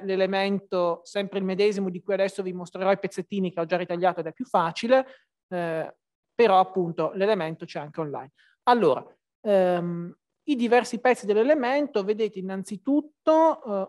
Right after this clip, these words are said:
ora io non lo posso evidenziare chiaramente, ma vedete che a fianco ad Ezechiel di Gerusalemme, subito sotto la parola Wikidata, c'è una Q seguita da un numero.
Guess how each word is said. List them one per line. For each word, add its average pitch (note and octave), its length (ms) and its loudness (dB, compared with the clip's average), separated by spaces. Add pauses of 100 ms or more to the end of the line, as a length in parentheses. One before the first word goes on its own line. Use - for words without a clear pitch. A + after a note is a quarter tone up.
ora F#3 160 -4
io F3+ 140 0
non F3+ 160 -6
lo F3 100 -2
posso G3 300 0
evidenziare F3 420 -6
chiaramente, G3+ 340 0
ma F3 120 -6
vedete A3 360 2
che F#3 100 -12
a F3+ 40 -8
fianco A3 320 0
ad F#3+ 80 -4
Ezechiel F#3+ 340 -4
di F#3 60 -8
Gerusalemme, G3 540 0
subito G3 280 -6
sotto F#3+ 220 -4
la E3+ 80 0
parola G3+ 340 4
Wikidata, F#3+ 960 0 (340)
c'è G3+ 540 -2
una G#3 280 -4
Q C#4+ 460 0
seguita G3 580 -4
da F3 420 0
un F#3+ 180 -2
numero. F#3 640 0